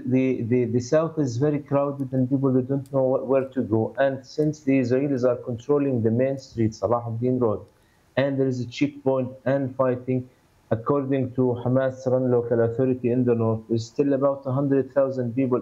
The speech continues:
in Jabalia refugee camp itself, and that's almost, like, thirty percent of the, uh, uh, total, uh, number of population who lives, uh, normally in Jabalia camp. Is the biggest camp, about two hundred fifty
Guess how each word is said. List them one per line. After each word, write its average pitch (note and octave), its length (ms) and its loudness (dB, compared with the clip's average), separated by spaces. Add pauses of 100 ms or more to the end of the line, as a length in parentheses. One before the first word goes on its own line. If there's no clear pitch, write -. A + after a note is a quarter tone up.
(140)
in C#3+ 160 0
Jabalia B2 420 2
refugee A#2 420 -4
camp A2+ 360 -2 (380)
itself, D3+ 420 -2
and C#3+ 160 0
that's D#3 400 -2
almost, D#3 460 2
like, C#3+ 240 0 (440)
thirty D#3 300 0
percent C#3 540 -2
of A2 180 -2
the, A#2+ 380 2
uh, - 80 0
uh, G#2+ 480 2 (100)
total, B2 340 0 (120)
uh, G2+ 380 2
number A#2 320 0
of A2 200 -4
population A#2 680 0 (340)
who D3 180 0
lives, B2+ 480 -2
uh, A2 40 0
normally A#2+ 840 2
in A2+ 120 -2
Jabalia A2 520 0
camp. A#2+ 260 -2
Is G#2 120 -6
the G#2 80 -4
biggest A2 360 -4
camp, A2+ 180 2
about A2 320 -2
two A#2 100 -2
hundred A2 360 0
fifty A2 380 -8